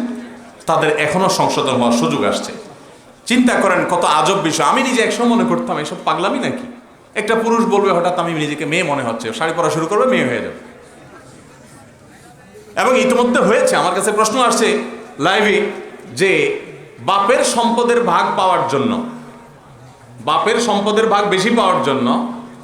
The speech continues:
ভাই, সরি, বোন বলে যে, "আমি মেয়ে হয়ে গেছি, ছেলে হয়ে গেছি, আমি এখন নিজেকে ছেলে ঘোষণা করছি।"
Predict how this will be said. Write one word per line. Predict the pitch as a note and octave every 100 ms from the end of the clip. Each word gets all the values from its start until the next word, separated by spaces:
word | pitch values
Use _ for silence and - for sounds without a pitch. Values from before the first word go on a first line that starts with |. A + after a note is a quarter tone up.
| - G#2
ভাই, | C#3 F#3 A#3 A#3+ A#3+ -
সরি, | - G#3
বোন | - E3 A#3 D4 - - - - - -
বলে | E3+ F#3
যে, | F3+
"আমি | E3 E3+
মেয়ে | D3+ C#3+
হয়ে | C#3 C3
গেছি, | - - - - - - - - - - - - - - -
ছেলে | A3 A#3+
হয়ে | G#3 G3
গেছি, | C#3 - - - - - - - - - -
আমি | D3+ F#3+
এখন | F#3 G3
নিজেকে | F#3+ G3 G#3+
ছেলে | G#3 A3 A#3+
ঘোষণা | A#3 G3+ F3+
করছি।" | C3+ -